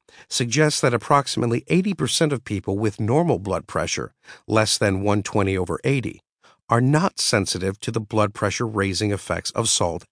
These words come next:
at all. Among those with prehypertension, a precursor to high blood pressure, roughly seventy-five percent are not sensitive to salt.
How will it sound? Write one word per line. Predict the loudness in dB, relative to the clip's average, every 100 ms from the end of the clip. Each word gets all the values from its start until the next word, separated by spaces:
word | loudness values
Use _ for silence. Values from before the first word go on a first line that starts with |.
| _
at | -2 2
all. | 2 0 -4 -10 _ _ _ _ _ _ _ _ _ _ 2
Among | 6 8 8
those | 6 4
with | 2 0 -2 -4
prehypertension, | 0 2 2 -2 -6 -4 -4 -4 -6 -8 _
a | -2 -2
precursor | 0 -2 0 -4 -4 -6
to | -6 -6
high | 0 0
blood | 2 0 0
pressure, | -4 -4 -6 -8 -14 _ _ -20 -20 -4
roughly | 2 2 2 0
seventy-five | 0 2 4 2 2 0 -2
percent | -4 -4 -2 -2 -6 _ 2
are | 4
not | 4 0
sensitive | -2 -4 -4 -8 -8
to | -4
salt. | -2 -4 -6